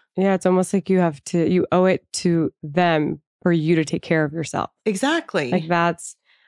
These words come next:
Speaker 1: I actually didn't really think about that. I always am like, "Relationships are mirrors, relationships are mirrors." My current relationship is definitely a huge mirror, but I didn't actually frame it that way that you just said so eloquently, where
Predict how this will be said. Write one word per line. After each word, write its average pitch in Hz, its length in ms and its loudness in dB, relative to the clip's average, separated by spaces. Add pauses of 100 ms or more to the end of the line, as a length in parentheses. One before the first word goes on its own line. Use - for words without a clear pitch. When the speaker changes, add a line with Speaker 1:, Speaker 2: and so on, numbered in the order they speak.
Speaker 1:
I 185 60 2
actually 196 240 0
didn't 175 340 2 (100)
really 170 240 2
think 156 220 -2
about 156 240 0
that. 175 120 2
I 170 120 0
always 165 320 2
am 156 100 0
like, 151 240 -2
"Relationships 147 440 -8
are 196 60 0
mirrors, 196 340 2
relationships - 360 -6
are 175 60 0
mirrors." 156 340 0
My 147 340 -2 (280)
current 165 300 2
relationship 147 360 -2
is 147 140 -10 (100)
definitely 156 480 -2
a 156 60 -4
huge 156 300 -8
mirror, 165 360 2 (420)
but 175 80 0
I - 40 2
didn't 185 140 4
actually 170 300 -2
frame 165 340 2
it 160 120 0
that 143 220 0
way 143 320 0
that - 140 -2
you 147 80 0
just 143 200 -4
said 143 220 -4
so 147 160 -2
eloquently, 156 640 -2
where 151 360 -2